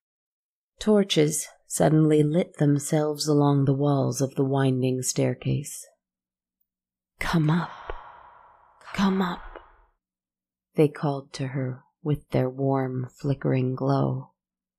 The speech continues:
So she did. The stairs seemed never to end.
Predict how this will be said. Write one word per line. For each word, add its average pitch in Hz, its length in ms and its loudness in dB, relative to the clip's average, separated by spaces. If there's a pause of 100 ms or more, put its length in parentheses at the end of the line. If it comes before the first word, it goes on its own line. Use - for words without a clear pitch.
(460)
So 135 300 0
she 127 200 0
did. 139 340 0 (1600)
The 151 80 4
stairs 147 540 6
seemed 151 440 2
never 151 320 4
to 151 200 0
end. 143 420 2